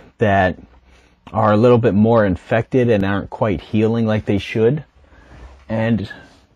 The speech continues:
you can see in the back, I also have a little bit of a line kind of around it, like it's going to be surgically removed because it has to be carefully taken away. There's certain habits that I personally have that I'm not as proud of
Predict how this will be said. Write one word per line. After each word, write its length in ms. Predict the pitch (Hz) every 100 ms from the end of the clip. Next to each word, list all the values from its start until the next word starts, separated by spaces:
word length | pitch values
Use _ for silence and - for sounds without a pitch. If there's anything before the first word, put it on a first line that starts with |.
| _
you 180 | - 123
can 140 | 123
see 760 | - - 123 117 120 117 117 110
in 100 | 110
the 60 |
back, 320 | 101 107 107 107
I 100 | 95
also 280 | 113 -
have 280 | 104 104 98
a 40 | 95
little 220 | 104 107
bit 140 | 104
of 80 | 92
a 60 | 90
line 340 | 92 107 107
kind 220 | - 98
of 140 | 87 85
around 320 | 87 87 87
it, 80 | 82
like 420 | 90 85 - - _
it's 140 | 101 95
going 300 | 117 104 98
to 100 | 101
be 160 | 92
surgically 560 | 90 - 101 98 - 104
removed 480 | 92 92 92 98 101
because 380 | 95 - 92 92
it 100 | 87
has 240 | 92 87
to 80 | 98
be 100 | 82
carefully 720 | - 104 98 - 95 92 87 - - -
taken 300 | 110 101 101
away. 440 | 92 85 85 127 - _ - - - - - _
There's 180 | 120
certain 540 | - 156 117 127 139 135
habits 560 | - - 120 123 113 -
that 320 | 104 101 -
I 380 | 107 107 113 104
personally 500 | - 110 - 101 98
have 420 | 95 98 98 127
that 160 | 113 95
I'm 120 | 92
not 200 | 98 95
as 320 | - 101 107
proud 340 | - - 95 87
of 220 | 87 143